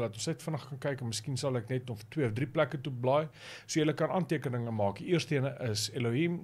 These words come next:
dit beteken eenvoudig net God of gode, dit is in die meervoud eintlik Elohim, en natuurlik dan die ene, volgende ene is Ruach. So kom ons gaan na twee Konings toe, en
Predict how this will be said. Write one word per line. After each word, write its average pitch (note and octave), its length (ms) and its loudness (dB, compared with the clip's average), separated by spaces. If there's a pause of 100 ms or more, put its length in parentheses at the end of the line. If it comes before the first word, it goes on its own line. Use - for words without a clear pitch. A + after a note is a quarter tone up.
dit G#2 180 -2
beteken A2+ 420 -6
eenvoudig A2 480 -2
net A2 240 -6 (240)
God C3 320 0
of - 80 -10 (140)
gode, G2 320 -2
dit G#2 100 -8
is G#2 140 -4
in A#2+ 80 2
die A2+ 80 2
meervoud A2+ 340 -2
eintlik A2 320 -6
Elohim, A2+ 340 -2 (800)
en D3 320 2
natuurlik C3 720 0 (160)
dan A2+ 240 2
die B2+ 160 -4
ene, B2 240 0
volgende C3+ 400 0
ene A#2+ 160 2
is - 80 0
Ruach. A#2 240 2
So C3 140 2
kom F#3 160 4
ons F3+ 100 2
gaan F3 160 8
na D#3 80 8
twee E3 240 6
Konings B2+ 560 6
toe, D3+ 140 2 (720)
en A#2 460 4